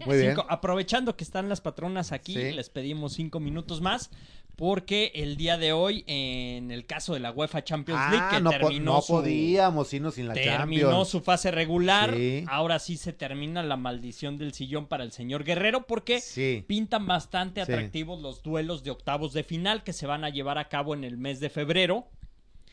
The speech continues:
Speaker 2: Interesante el duelo donde el Borussia Dortmund va a estarse midiendo frente al Paris Saint-Germain. Eh, el Real Madrid se va a enfrentar al Manchester City de Guardiola. Este
Speaker 1: Buenos,
Speaker 2: duelo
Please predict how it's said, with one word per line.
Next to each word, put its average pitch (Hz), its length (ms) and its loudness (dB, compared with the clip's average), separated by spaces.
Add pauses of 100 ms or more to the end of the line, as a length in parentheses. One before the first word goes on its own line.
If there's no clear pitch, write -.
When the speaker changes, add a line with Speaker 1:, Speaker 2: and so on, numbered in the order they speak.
(220)
Speaker 2:
Interesante 180 680 0
el 175 80 -4
duelo 208 320 2
donde 220 320 0
el 220 100 2
Borussia 175 480 2
Dortmund 170 640 2
va 147 60 4
a 151 40 4
estarse 160 460 -2
midiendo 156 540 -2
frente 185 600 -4
al 139 220 -4
Paris 135 300 -4
Saint-Germain. 156 800 -4 (520)
Eh, 123 240 -2
el 139 140 -4
Real 180 300 -2
Madrid 170 360 -2
se 165 140 -6
va 147 100 -2
a - 20 0
enfrentar 160 680 -2
al 131 280 -2
Manchester 160 540 -4
City 156 340 -14
de 123 380 -8
Guardiola. 175 720 2 (320)
Este - 60 -4 (140)
Speaker 1:
Buenos, - 20 0 (160)
Speaker 2:
duelo 143 180 4